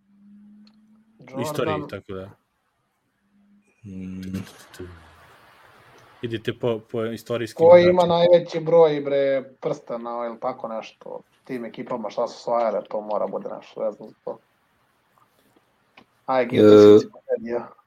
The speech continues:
Speaker 3: pa ne znam, pa je probat ću, probat ću sa Kobijem možda.
Speaker 2: Ne.
Speaker 1: Ne,
Speaker 3: Nije,
Speaker 1: Kobe
Speaker 3: jel?
Speaker 1: ima fazon jednu samo, ono,
Speaker 2: Ne,
Speaker 3: Jel?
Speaker 2: ne, ne.
Speaker 1: istorijski d-, bio baš
Speaker 2: Sad ću da lupim nešto, ali nije neki tipa Bill Russell, znaš tako.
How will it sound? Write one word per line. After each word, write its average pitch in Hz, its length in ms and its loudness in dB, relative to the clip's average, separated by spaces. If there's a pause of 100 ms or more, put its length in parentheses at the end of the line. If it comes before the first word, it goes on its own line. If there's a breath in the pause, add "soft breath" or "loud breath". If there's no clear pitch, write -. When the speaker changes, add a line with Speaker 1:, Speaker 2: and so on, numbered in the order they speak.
(260)
Speaker 3:
pa 107 200 2
ne 110 260 4
znam, 95 220 -4
pa 107 180 0
je 110 120 2
probat 123 300 4
ću, - 140 0 (200)
probat 123 360 0
ću 123 120 -8
sa - 140 -6 (160)
Kobijem 131 440 4
možda. 90 280 -18 (1000)
Speaker 2:
Ne. 71 100 -12 (160)
Speaker 1:
Ne, 131 120 -2
Speaker 3:
Nije, 101 140 -2
Speaker 1:
Kobe 85 80 -2
Speaker 3:
jel? 117 140 -8
Speaker 1:
ima 120 100 -10
fazon 120 360 -6
jednu 120 300 -4
samo, 101 320 -14
ono, 101 120 -12
Speaker 2:
Ne, 107 220 -6
Speaker 3:
Jel? 156 220 4
Speaker 2:
ne, 160 60 -2
ne. - 60 -8
Speaker 1:
istorijski 113 600 -10
d-, 101 120 -18 (340)
bio 107 380 -8
baš 104 260 -12
Speaker 2:
Sad 170 300 8
ću 160 60 -8
da 165 120 10
lupim 170 360 8
nešto, 147 280 6
ali 135 180 -2
nije 147 140 0
neki 139 240 -2
tipa 135 260 -6
Bill 120 240 -6
Russell, 110 360 -4
znaš 110 260 -14
tako. - 380 -12